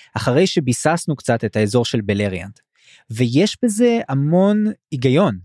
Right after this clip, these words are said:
לעשות את זה ככה. למה? כי אנחנו רוצים בעצם לבסס את המפה קודם, ל-, לבסס קודם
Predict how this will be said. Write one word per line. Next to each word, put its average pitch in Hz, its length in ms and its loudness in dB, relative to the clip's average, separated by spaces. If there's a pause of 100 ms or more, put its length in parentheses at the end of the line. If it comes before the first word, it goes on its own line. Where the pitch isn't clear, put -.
לעשות 104 380 -6
את 95 40 -12
זה 98 80 -12
ככה. 92 300 -8 (220)
למה? 107 340 -4 (440)
כי 127 80 -2
אנחנו 120 280 -2
רוצים 160 300 -2
בעצם 170 280 0
לבסס 127 680 -2 (140)
את 127 120 -4
המפה 117 420 -2
קודם, 95 420 -2
ל-, 107 240 -4
לבסס 110 400 -2
קודם 151 280 0